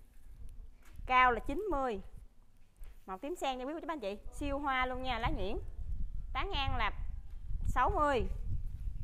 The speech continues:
Hoành thăng ở vị trí này là mười hai.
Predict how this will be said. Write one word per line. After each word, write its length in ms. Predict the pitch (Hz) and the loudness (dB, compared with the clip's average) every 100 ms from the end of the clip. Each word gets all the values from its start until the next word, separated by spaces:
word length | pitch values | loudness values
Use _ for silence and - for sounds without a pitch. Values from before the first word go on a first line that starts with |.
| - - - - - - - - - - - - - - - - - - - - - - - - - - - - - - - - - - - | 0 0 -4 -10 -12 -12 -14 -16 -14 -12 -12 -12 -8 -6 -6 -10 -12 -14 -16 -20 -20 -20 -20 -20 -20 -20 -20 -20 -20 -20 -20 -20 -20 -20 -10
Hoành 160 | 190 | -4
thăng 180 | 220 262 | 2 4
ở 80 | 262 | 4
vị 140 | 220 | 2
trí 160 | 196 285 | 0 0
này 120 | 381 | 2
là 80 | 226 | 0
mười 200 | 208 208 | 0 -2
hai. 380 | 262 269 247 | 2 4 2